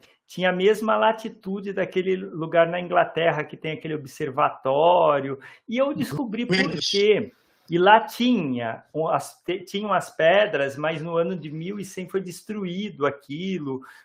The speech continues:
Speaker 1: num, uma daquelas histórias ligadas com cruzadas, uma,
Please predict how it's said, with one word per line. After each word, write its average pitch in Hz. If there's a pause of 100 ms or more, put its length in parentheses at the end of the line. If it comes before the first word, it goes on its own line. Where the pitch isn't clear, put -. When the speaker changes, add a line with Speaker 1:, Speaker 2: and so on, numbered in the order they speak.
Speaker 1:
num, 156
uma 165
daquelas 175
histórias 156
ligadas 135
com -
cruzadas, 127
uma, 147